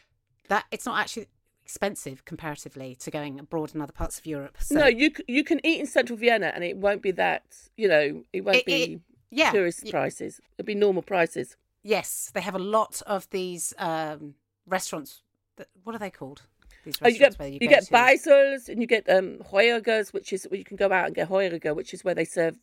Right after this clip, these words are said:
Speaker 2: this, that year's wine, and you get really nice, um, nice meals there.
Speaker 1: Austrian wine, I also recommend. I'd never really had Austrian wine before, but I can highly recommend it. Again,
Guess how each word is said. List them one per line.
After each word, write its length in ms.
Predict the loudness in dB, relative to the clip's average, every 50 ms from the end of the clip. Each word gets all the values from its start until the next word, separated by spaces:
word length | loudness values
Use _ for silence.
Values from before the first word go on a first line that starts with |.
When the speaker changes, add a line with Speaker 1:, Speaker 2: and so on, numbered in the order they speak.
| _ _
Speaker 2:
this, 200 | -10 -10 -10 -8 _ 0
that 180 | 0 0 0
year's 200 | 0 -2 -2 -2
wine, 420 | -4 -6 -4 -4 -6 -8 -10 -12 _ _ _ _ _ _ _ _ -6
and 120 | -6 -4
you 60 | 0
get 120 | -2 -2 -2
really 320 | -2 -2 -2 -2 -2 -4 -8
nice, 440 | -8 -8 -10 -10 -12 -14 -16 -10 -8
um, 560 | -8 -6 -6 -8 -10 -12 -12 -14 -14 -16 -18 _ _ _ _ _ -12
nice 300 | -8 -8 -8 -8 -10 -8
meals 320 | -8 -6 -6 -8 -10 -12 -10
there. 260 | -10 -10 -10 -12 -16 _ _
Speaker 1:
Austrian 500 | -8 -8 -8 -6 -6 -8 -8 -8 -8 -8
wine, 340 | -8 -6 -4 -4 -6 -8 -12 _ _ _ -4
I 80 | -4
also 360 | -2 -2 -4 -6 -8 -12 -12
recommend. 600 | -12 -14 -16 _ -18 -18 -16 -16 -16 -18 -20 -20 _ _ _ _ _ -8
I'd 140 | -8 -8 -6
never 200 | -8 -8 -6 -8
really 140 | -8 -8 -8
had 140 | -8 -8
Austrian 400 | -8 -10 -10 -10 -10 -8 -8 -8 -8
wine 160 | -10 -10 -12
before, 360 | -14 -14 _ -14 -12 -12 -12 -12
but 100 | -10 -10
I 100 | -10 -10
can 140 | -12 -14 -16
highly 180 | -16 -16 -18 -18
recommend 400 | -20 -20 _ -14 -14 -14 -12 -14
it. 100 | -14 -14
Again, 460 | -14 -14 -6 -4 -4 -4 -4 -6 -10